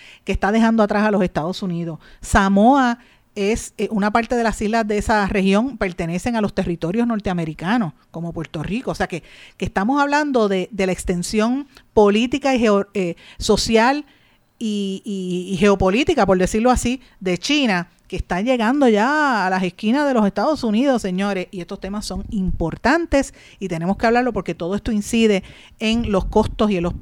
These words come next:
en la economía global. Eh, los Estados Unidos están preocupados porque tienden a pensar que esto es el inicio y va a desencadenar una nueva guerra fría. Recuerden lo que está ocurriendo con Rusia y con Ucrania. Si esa guerra,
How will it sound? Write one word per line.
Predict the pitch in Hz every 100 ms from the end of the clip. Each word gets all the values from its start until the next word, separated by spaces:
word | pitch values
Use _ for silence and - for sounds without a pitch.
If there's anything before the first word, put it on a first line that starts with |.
| -
en | 185
la | 160
economía | 160 175 165 180 196 220
global. | 190 180 170 190 247 247 - - -
Eh, | 185 175 170
los | 180
Estados | 170 180 190
Unidos | 208 202 208
están | 190 175 196
preocupados | 202 185 202 254 247
porque | 196 185 170
tienden | 202 208 226 240 233 233
a | 214 220
pensar | 196 180 - 175 180 - - - -
que |
esto | 196 - 233
es |
el | 220
inicio | 202 214 262 233
y | 190
va | 180
a |
desencadenar | 226 - 214 208 190 180 190 220
una | - 208 196
nueva | 190 202 214
guerra | 196 202 214
fría. | - 185 175 - _ -
Recuerden | - 185 202 233 269 254
lo | 220
que |
está | 185 196
ocurriendo | 240 220 208 226 233
con | 190 180
Rusia | 180 202 208 262 240
y | 233
con | 190 185
Ucrania. | 170 175 175 180 165 143 - - - -
Si | - 233
esa | 254 277 311
guerra, | 302 277 208 156